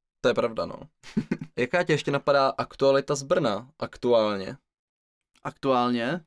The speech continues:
Speaker 1: Třeba, že přijede paní prezidentka
Speaker 2: <gasps>
Speaker 1: Čaputová.
Speaker 2: Marku.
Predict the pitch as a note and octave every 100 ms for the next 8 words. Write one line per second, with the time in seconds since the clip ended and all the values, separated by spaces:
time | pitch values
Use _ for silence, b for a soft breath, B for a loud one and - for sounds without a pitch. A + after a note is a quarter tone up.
0 | _ - A#2 A2 A#2 - A#2+ A2+ A2+ -
1 | A#2+ A#2 B2 A#2 A#2 A#2+ A#2 - A#2+ A2+
2 | D#3 D#3 C#3+ F3+ C3+ G#2+ G#2 G#2 - _
3 | _ - D#3+ F3+ - A#2